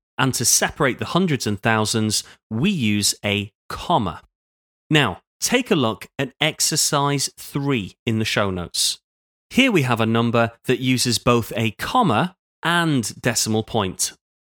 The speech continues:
I'm going to read the number, paying attention to the three key elements from the previous simple numbers section.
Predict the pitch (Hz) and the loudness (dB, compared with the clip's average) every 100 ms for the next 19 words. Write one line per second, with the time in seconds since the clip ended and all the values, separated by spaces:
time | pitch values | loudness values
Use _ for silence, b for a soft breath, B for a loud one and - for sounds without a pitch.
0 | B B B - 139 165 233 - 180 220 | B B B 0 4 6 4 2 0 0
1 | 202 147 113 98 101 117 - 180 185 180 | 2 2 2 2 -2 -2 0 2 2 0
2 | 151 131 - 127 - 110 107 - 208 247 | 0 -2 0 0 0 -2 -4 -2 2 2
3 | - 147 123 120 117 113 110 - B B | 2 -2 0 0 2 0 0 -2 B B
4 | 135 120 107 - 180 185 160 160 - - | 0 2 0 0 0 2 2 2 2 -2
5 | B - - 175 175 170 147 120 113 104 | B 0 2 4 2 2 2 2 2 0
6 | - 95 - - 82 | -2 -4 -4 -4 -4